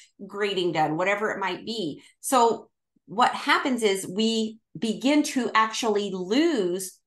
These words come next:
productivity. And in fact, they did a study that if you work fifty hours a week on average, that, that most humans get about thirty-seven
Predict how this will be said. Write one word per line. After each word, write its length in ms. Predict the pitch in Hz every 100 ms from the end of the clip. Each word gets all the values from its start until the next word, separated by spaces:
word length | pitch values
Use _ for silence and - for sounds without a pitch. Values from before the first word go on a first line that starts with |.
| _ -
productivity. 880 | 269 233 214 - - 269 220 160
And 120 | - 220
in 160 | 220
fact, 280 | - 302 -
they 120 | 220
did 160 | 226 214
a 60 |
study 720 | 208 - - 277 214 170 185 - - _ -
that 260 | 226 220
if 260 | 214 214 -
you 360 | 220 240 240
work 400 | 233 - 233 220
fifty 340 | - 285 285 269
hours 320 | 240 240 233
a 80 | 226
week 340 | 170 170 - -
on 200 | 175 208
average, 760 | 180 170 160 170 190 - - _ -
that, 240 | 190 185 175 165 -
that 300 | 170 208 208
most 340 | 226 254 -
humans 320 | 226 208 208
get 140 | 208 202
about 340 | 185 175 -
thirty-seven 880 | 214 226 - - 214 202 208 208